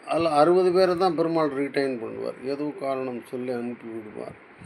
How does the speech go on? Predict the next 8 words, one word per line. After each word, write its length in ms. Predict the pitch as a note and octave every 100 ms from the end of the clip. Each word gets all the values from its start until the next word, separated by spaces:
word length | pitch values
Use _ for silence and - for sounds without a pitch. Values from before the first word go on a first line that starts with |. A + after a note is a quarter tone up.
| - - - - - -
இதெல்லாம் 420 | C#3 C#3+ D#3 D3+
விசேஷமான 680 | C#3+ C#3+ C#3 D3 C#3 C#3+ C#3+
அனுபவம். 520 | C3 C3 B2 A#2+ - - - - - - - -
இதை 160 | C#3+
உங்களெல்லாம், 600 | C#3 C3+ C#3+ C#3 D3+ D3+ B2+ -
உங்களோடு 500 | C#3+ D3+ D#3 D3 C3
பகிர்ந்து 440 | C3 B2+ C3+ B2+
கொள்வதில் 720 | A#2+ B2 A#2+ C3 A#2+ G#2 A2